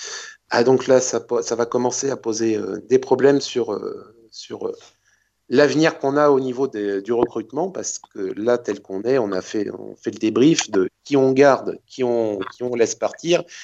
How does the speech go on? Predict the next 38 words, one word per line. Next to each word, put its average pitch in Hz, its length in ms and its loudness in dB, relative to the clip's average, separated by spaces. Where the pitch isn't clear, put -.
et 104 100 -8
qui - 140 -10
peut 165 240 0
potentiellement 127 640 2
partir, 160 500 -8
car 107 180 0
il 117 120 0
a - 20 4
une 113 100 0
valeur 107 280 0
marchande 123 680 -6
qui 120 100 -12
sera 120 200 0
trop 127 240 -2
intéressante. 98 600 -2
Je - 140 -10
pense - 240 -16
à 85 40 -8
des 92 120 -12
joueurs, 107 400 0
euh, - 80 -14
comme 104 160 -8
Meras 104 560 -2
et, 107 220 -6
euh, 82 160 -4
Mayembo, 107 560 0
qui 104 160 -6
étaient 95 220 -2
à 95 60 2
la 95 120 2
cave 135 340 0
et 98 60 -6
qui - 160 -18
s'est 87 180 -14
bien 110 220 -12
révélé 101 320 0
cette 101 240 -6
année. - 80 -20